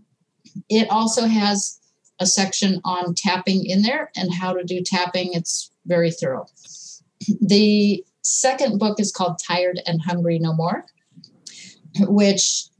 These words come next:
if you have health issues and they're lifestyle oriented, such as poor eating, unhealthy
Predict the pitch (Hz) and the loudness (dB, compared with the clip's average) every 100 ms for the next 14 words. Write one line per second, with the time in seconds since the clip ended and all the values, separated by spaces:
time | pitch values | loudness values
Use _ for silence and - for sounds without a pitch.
0 | - 202 202 190 196 202 190 180 170 190 | -6 -4 0 0 2 2 2 0 0 -2
1 | 196 202 202 - 208 208 208 - - 180 | -2 -2 -2 0 2 2 0 -4 -4 0
2 | 175 175 170 - _ - 185 170 160 175 | 2 2 0 -4 _ 0 2 2 2 0
3 | 180 - - 196 190 190 190 196 - _ | -2 -4 0 0 2 2 0 -2 -4 _
4 | _ _ _ _ _ _ _ _ 208 208 | _ _ _ _ _ _ _ _ -2 2
5 | 220 233 233 233 233 220 - 202 190 - | 4 4 2 2 0 0 0 0 0 -2
6 | 185 180 180 170 - - - 185 170 202 | -2 0 0 0 -2 -6 0 2 2 2
7 | 190 180 180 180 175 - - 202 180 185 | 2 2 0 -2 -4 -6 -6 -4 0 0
8 | 175 165 160 - 165 156 | 2 0 0 -2 -2 -2